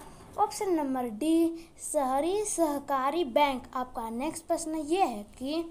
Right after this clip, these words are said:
ओडिशा सरकार ने वित्त वर्ष दो हज़ार पच्चीस के लिए फिलिंग द ब्लैंक का बजट पेश किया। इसका सही आंसर हो जाएगा ऑप्शन नंबर ए, दो दशमलव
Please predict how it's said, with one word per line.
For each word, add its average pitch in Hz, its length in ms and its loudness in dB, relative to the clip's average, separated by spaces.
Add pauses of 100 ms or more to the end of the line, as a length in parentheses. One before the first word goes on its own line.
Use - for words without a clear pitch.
(1040)
ओडिशा 269 640 0
सरकार 311 720 0
ने 311 220 -2
वित्त 330 460 -6
वर्ष 311 400 0
दो 285 260 0
हज़ार 269 300 0
पच्चीस 294 520 -2
के 294 240 0
लिए 262 340 0
फिलिंग 277 380 -4
द 254 120 -4
ब्लैंक 262 420 -4 (960)
का 339 420 4 (340)
बजट 262 400 4 (120)
पेश 294 300 0
किया। 294 380 2
इसका 262 400 -4
सही 294 380 0
आंसर 320 380 2
हो 359 300 2
जाएगा 277 540 0 (540)
ऑप्शन 381 320 2
नंबर 277 340 2 (220)
ए, 330 280 4 (400)
दो 262 580 -4
दशमलव 320 400 0